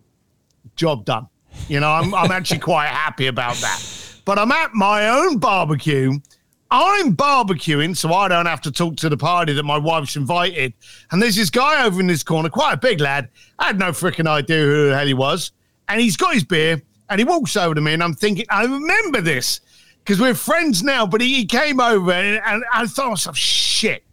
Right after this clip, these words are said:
he's gonna strike up a conversation with me, and I don't even know who he is." You know, so he walks over,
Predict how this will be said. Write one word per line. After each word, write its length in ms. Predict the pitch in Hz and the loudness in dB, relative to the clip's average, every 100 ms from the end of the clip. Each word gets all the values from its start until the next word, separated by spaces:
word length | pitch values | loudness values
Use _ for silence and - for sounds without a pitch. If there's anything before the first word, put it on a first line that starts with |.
| _ _ - | _ _ -2
he's 160 | 185 | 0
gonna 200 | 165 240 | 2 0
strike 440 | 175 - 214 175 180 | 0 0 0 0 0
up 100 | 165 | -2
a 80 | 151 | -2
conversation 720 | 175 160 143 - 151 131 139 | -2 0 -2 -2 -2 -2 -4
with 140 | 131 120 | -2 -2
me, 120 | 135 | 0
and 80 | 143 | 2
I 120 | 175 | 2
don't 180 | 202 196 | 0 0
even 160 | 170 | 0
know 160 | 170 160 | 0 0
who 40 | 139 | -2
he 120 | 151 | -2
is." 380 | 180 160 - - _ _ - | -2 -4 -8 -12 _ _ -4
You 120 | 160 | -2
know, 140 | 175 175 | 0 0
so 140 | 196 | 2
he 80 | 208 | 2
walks 300 | 269 277 180 | 2 0 0
over, 420 | 254 220 156 127 | 2 2 0 -2